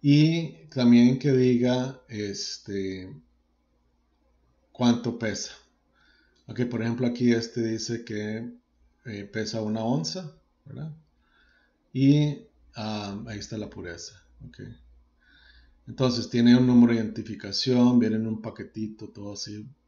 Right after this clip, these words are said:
bastante, este, profesional, ok. Y si uno saca el paquete, así es como se ve, ¿verdad?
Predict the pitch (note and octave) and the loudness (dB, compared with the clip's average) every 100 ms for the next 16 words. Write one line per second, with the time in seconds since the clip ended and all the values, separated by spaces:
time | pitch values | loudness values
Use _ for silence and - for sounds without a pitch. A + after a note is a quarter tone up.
0 | - D#2 - G2 F#2 G#2+ G#2 G#2 - G#2+ | -20 -18 -14 -14 -14 -16 -16 -16 -20 -20
1 | F#2+ - - - - A#2+ A#2+ B2+ A#2+ A2+ | -20 -20 -20 -20 -14 -10 -8 -4 -4 -4
2 | B2 - _ _ _ _ _ _ _ _ | -8 -12 _ _ _ _ _ _ _ _
3 | - G2+ A2 A#2+ A#2 - G#2 G#2+ G#2+ A2 | -18 -12 -10 -10 -8 -10 -8 -8 -8 -10
4 | A2+ G#2+ G#2+ G2+ A2+ A2 A2 - G#2 - | -10 -12 -14 -12 -12 -12 -16 -16 -16 -16
5 | - - F#2+ G#2 B2 B2 A#2+ A#3+ _ _ | -18 -16 -14 -8 -4 -2 -4 -6 _ _
6 | _ _ _ _ _ _ _ _ _ - | _ _ _ _ _ _ _ _ _ -20
7 | G2 G#2 A#2 | -16 -14 -16